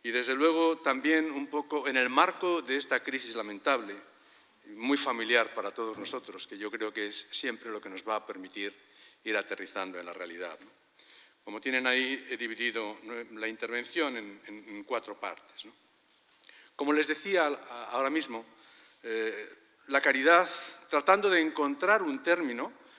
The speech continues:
que políticamente tuviera el reflejo y la fuerza que el término caridad tiene en el contexto de San Pablo,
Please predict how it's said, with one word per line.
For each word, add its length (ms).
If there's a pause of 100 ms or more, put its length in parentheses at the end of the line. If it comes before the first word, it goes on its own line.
(220)
que 500
políticamente 880
tuviera 800
el 140
reflejo 520
y 60
la 140
fuerza 440 (400)
que 140
el 100
término 440
caridad 520
tiene 160
en 80
el 80
contexto 440
de 60
San 180
Pablo, 360